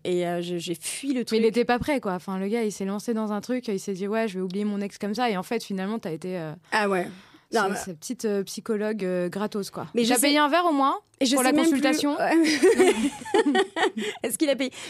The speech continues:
Speaker 1: Mais je crois qu'il a payé, ouais.
Speaker 2: <laughs>
Speaker 1: Il a payé mon coca, voilà, je pense.
Speaker 2: Ouais.
Speaker 1: Mais, euh, je sais plus, je sais... Ah, il m'a, il m'avait dit des vraies punchlines, euh, où j'étais là, non mais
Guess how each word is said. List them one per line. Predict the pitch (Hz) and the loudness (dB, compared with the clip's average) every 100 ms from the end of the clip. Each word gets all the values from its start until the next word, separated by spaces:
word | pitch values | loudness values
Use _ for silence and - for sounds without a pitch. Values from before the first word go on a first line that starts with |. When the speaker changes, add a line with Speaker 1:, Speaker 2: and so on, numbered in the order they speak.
| - | -2
Speaker 1:
Mais | |
je | 202 | -2
crois | - 262 | -2 -2
qu'il | 226 | 0
a | 180 | -2
payé, | 202 185 | 0 0
ouais. | - - 226 | 0 -2 0
Speaker 2:
<laughs> | 277 247 - | 0 0 0
Speaker 1:
Il | 185 | -2
a | |
payé | 185 190 | 2 2
mon | 185 | 2
coca, | 185 185 247 - _ | 0 0 -4 -8 _
voilà, | - 170 - _ | -6 -4 -6 _
je | - | -12
pense. | - 165 - - | -4 -2 -2 -6
Speaker 2:
Ouais. | 202 208 180 175 180 | -10 -12 -14 -10 0
Speaker 1:
Mais, | 180 175 | 4 4
euh, | 165 143 104 - 50 - | 4 2 0 -4 -8 -6
je | - | -4
sais | 196 214 | -2 -4
plus, | 160 214 240 | -6 -6 -4
je | 226 | -4
sais... | - | -6
Ah, | - 240 | -2 0
il | 240 | 0
m'a, | 202 | -2
il | - | -6
m'avait | 214 214 | -4 -4
dit | 220 220 | -6 -6
des | 214 | -4
vraies | 202 226 | -4 -4
punchlines, | 220 208 - 208 208 | -2 -4 -4 -2 -2
euh, | 190 185 180 180 | -2 -2 -4 -4
où | 180 | -6
j'étais | 175 185 196 | -6 -6 -4
là, | 190 | -2
non | 190 | -2
mais | 180 170 170 170 | -2 -4 -4 -8